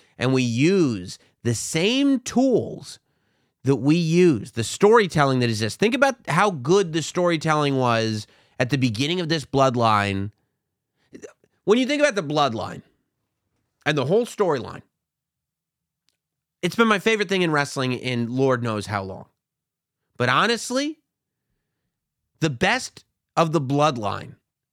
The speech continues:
are the bookends to where we are right now. The best of the bloodline have been when Jay was a foil to Roman, when Jay and Roman were rivals,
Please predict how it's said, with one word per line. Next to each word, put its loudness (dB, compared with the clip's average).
are 4
the 0
bookends 0
to -2
where 2
we 2
are 2
right -2
now. -12
The 0
best -4
of 0
the 0
bloodline -2
have 0
been 2
when 0
Jay -2
was 0
a 2
foil 0
to 2
Roman, 2
when 2
Jay 0
and -2
Roman 0
were 4
rivals, 0